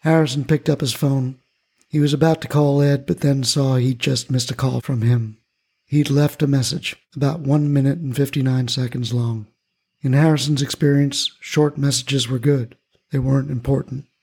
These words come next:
"Give me a call. Just checking in." But long messages, people are explaining. They want you to know the story in case you don't decide to call back. Harrison considered ignoring the message, but he couldn't. He pressed play.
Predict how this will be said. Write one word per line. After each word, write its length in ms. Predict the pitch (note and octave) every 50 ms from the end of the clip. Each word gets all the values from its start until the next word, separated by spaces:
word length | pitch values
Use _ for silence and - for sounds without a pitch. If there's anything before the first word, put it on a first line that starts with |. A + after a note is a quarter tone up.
| _ _ _ _ _ _ _ _ _ - -
"Give 200 | - - A#2+ A#2
me 120 | B2 B2+
a 60 | B2+
call. 420 | - - E3 D#3+ D3 - - F2 - _ _ _ _ _ _ _ _ _ _
Just 300 | - - C#3+ A#2+ A#2+ -
checking 360 | - - C#3+ C3 - - C3+ C#3+
in." 280 | D3+ D3 B2 G2+ F#2 - _ _ _ _ _ _ _ _ _ -
But 140 | - D#3+
long 260 | D3 D3 D3+ D#3 D3+ D3
messages, 560 | D3+ D3 C3+ - D3 C3 C3+ C#3 C3 - - _ _ _ _ _
people 280 | - D3 D3 D3 C#3+ C3+
are 140 | C3 C3 C3
explaining. 600 | A#2+ - - - C3 B2+ B2 A#2 A2 A2+ G#2 - _ _ _ _ _ _ _ _ _ _ _
They 100 | - C#3
want 320 | C3+ C3+ D3+ D#3 D3 - -
you 60 | D3+
to 100 | C#3 D3
know 200 | C#3+ D3 D3 C#3
the 60 | C3+
story 460 | C3 A#2+ - E3 D#3 D3 C#3 B2+ B2
in 120 | A#2+ A#2 A#2
case 280 | B2+ C3+ B2+ A#2+ B2
you 100 | C#3 C#3+
don't 220 | C3 C3+ C3+ B2+ -
decide 460 | - B2 A2+ - D3+ C#3+ C3+ B2+ A#2+
to 60 | -
call 260 | - - C3+ B2+ B2+
back. 420 | A#2 C3+ C#3 B2+ G#2+ - - - - _ _ _ _ _ _ _ _ _ _ _
Harrison 500 | - D3 D3+ C#3+ C3 A#2+ C3+ C#3+ C3+ B2
considered 540 | - C#3+ C3+ B2 - D#3 C3+ C#3 C#3+ A#2+
ignoring 480 | C3 C3 - C#3+ C3+ C3+ C3+ C3+ B2+ B2+
the 40 | B2+
message, 480 | B2 B2+ B2+ A#2 - B2 A#2 - - - - _ _ _ _
but 140 | - - C3
he 80 | B2 A#2+
couldn't. 400 | A#2+ - B2 A#2+ A2+ B2+ D#3+ - _ _ _ _ _ _ _ _ _ _ _ _ _ _ _ _ _
He 100 | - B2+
pressed 400 | B2 B2 - C3+ B2+ B2 - -
play. 300 | - B2 B2 A#2+ A2 G2